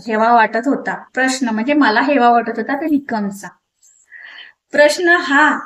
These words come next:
मला स्वप्नातच पडला होता की हा नेमकं हे सगळं का करत आहे व त्याचं स्वप्न मी पुढे पुढे पाहत गेले की असा हा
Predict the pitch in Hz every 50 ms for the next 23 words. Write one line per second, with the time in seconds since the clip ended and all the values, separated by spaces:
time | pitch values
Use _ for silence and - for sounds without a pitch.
0 | - - 240 240 240 247 262 262 - 294 - - 233 240 247 240 294 302 302 -
1 | - 254 220 226 254 277 302 302 - - 262 226 214 - - 214 226 - 269 330
2 | 392 415 370 339 269 233 233 233 - - 330 311 285 - - - _ _ - -
3 | 277 302 - - - 311 214 226 254 294 294 - - - 277 285 349 349 - 285
4 | 269 277 - 269 - - 214 185 170 165 - _ - 220 247 277 285 285 311 269
5 | 202 - - 277 294 285 - 320 285 - - 285 277 294 277 269 285 294 285 294
6 | 294 226 240 277 - - 294 269 240 240 - - 269 - 226 226 233 226 214 240
7 | 240 220 220 226 226 - - - - - 311 320 302 - - - - - - 302
8 | 370 403 403 392 - - 269 269 302 330